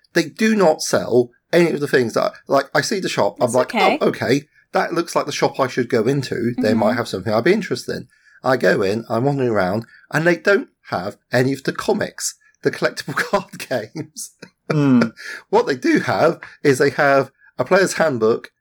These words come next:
Speaker 1: uh, I think, like, a monster manual or something, propped up on the side, but the rest of it is all of the merch, the merchandise surrounding it. It is literally,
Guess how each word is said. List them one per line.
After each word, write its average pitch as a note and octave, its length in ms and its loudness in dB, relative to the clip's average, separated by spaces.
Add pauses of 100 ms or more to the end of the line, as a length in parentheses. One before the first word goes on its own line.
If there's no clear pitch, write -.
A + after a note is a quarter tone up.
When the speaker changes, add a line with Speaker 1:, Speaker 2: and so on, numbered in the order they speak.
(260)
Speaker 1:
uh, A#2+ 220 2
I A#2+ 40 2
think, C#3+ 260 0
like, A2+ 200 0
a C3+ 40 0
monster B2+ 320 -2
manual G2 260 0
or - 20 -2
something, A#2 440 -2 (420)
propped - 440 -2
up G#3 380 0 (460)
on B2+ 120 2
the B2+ 60 2
side, G2+ 400 0
but - 80 -4
the - 100 -2
rest A3+ 380 -2
of G#2 120 -2
it G2+ 280 2
is B2+ 160 2
all D#3 260 0
of C#3 120 -2
the B2 240 2 (260)
merch, C3 560 0
the B2+ 80 -2
merchandise A#2+ 720 0 (160)
surrounding E3+ 560 0
it. F2+ 120 -4
It B2 120 2
is C3 140 -4
literally, A2 680 0